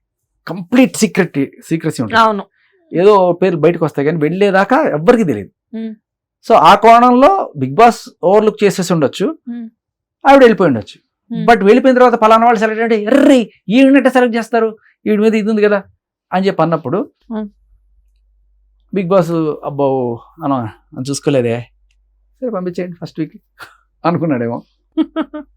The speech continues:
Speaker 2: ఇలా కూడా జరుగుతుందా?
Speaker 1: అలా జరగదు యాక్చువల్‌గా.
Speaker 2: Hmm.
Speaker 1: జనాలు, జనాల ఓటింగ్ మీదే జరుగుతుంది.
Speaker 2: Hmm.
Speaker 1: So కంప్లీట్లీ జనాలు ఆవిడకి against-గా ఉన్నారనే విషయం దాంట్లో మనకి అర్థమవుతుంది.
Speaker 2: కానీ ఇక్కడ చాలా మందికి Bigg Boss-లో జనాల ఓటింగ్ మీద జరుగుతుంది అని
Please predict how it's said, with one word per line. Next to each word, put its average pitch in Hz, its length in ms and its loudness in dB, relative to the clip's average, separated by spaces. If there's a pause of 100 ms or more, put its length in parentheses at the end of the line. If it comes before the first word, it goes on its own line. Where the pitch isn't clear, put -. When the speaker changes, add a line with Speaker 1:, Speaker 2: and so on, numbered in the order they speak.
(340)
Speaker 2:
ఇలా 220 220 0
కూడా 294 240 -2
జరుగుతుందా? 214 540 -6 (120)
Speaker 1:
అలా 127 160 -4
జరగదు 92 300 -10
యాక్చువల్‌గా. 101 420 -12
Speaker 2:
Hmm. 226 380 -12
Speaker 1:
జనాలు, 104 640 -6 (480)
జనాల 139 260 0
ఓటింగ్ 139 280 -2
మీదే 131 160 -2
జరుగుతుంది. 104 380 -10
Speaker 2:
Hmm. 226 440 -14 (360)
Speaker 1:
So 160 80 -14
కంప్లీట్లీ 165 380 -4
జనాలు 143 600 0 (100)
ఆవిడకి 107 220 -10
against-గా 117 400 -8
ఉన్నారనే 107 340 -10
విషయం 190 360 -12 (460)
దాంట్లో 131 440 -6
మనకి 117 160 -8
అర్థమవుతుంది. 104 440 -16 (360)
Speaker 2:
కానీ 277 200 4
ఇక్కడ 320 320 -6
చాలా 226 300 -4
మందికి 262 320 -10
Bigg 208 140 -10
Boss-లో 226 580 -12
జనాల 202 360 -10
ఓటింగ్ 226 320 -12
మీద 220 120 -14
జరుగుతుంది 196 540 -14
అని 185 120 -14